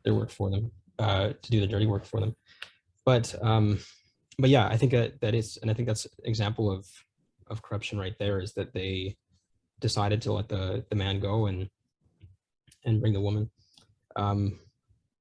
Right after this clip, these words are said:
and, uh, and Lucinda Hancock talks about this in her article. There, you know, unfortunately, in, in history, we see this in scriptures. We see these cycles where people are righteous, and then this righteousness, righteousness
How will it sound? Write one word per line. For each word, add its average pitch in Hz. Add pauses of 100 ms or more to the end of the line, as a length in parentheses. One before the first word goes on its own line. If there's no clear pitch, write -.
(520)
and, 123
uh, 110
and 117
Lucinda 120
Hancock 113
talks 110
about 107
this 104
in 107
her 113
article. 120 (1040)
There, 131 (440)
you 120
know, 113 (1700)
unfortunately, 123
in, 107
in 117
history, 139
we 107
see 104
this 101
in 98
scriptures. 117
We 107
see -
these 98
cycles 107
where 95 (560)
people 117
are 98
righteous, 104
and 101
then 92
this 95
righteousness, 107 (220)
righteousness 117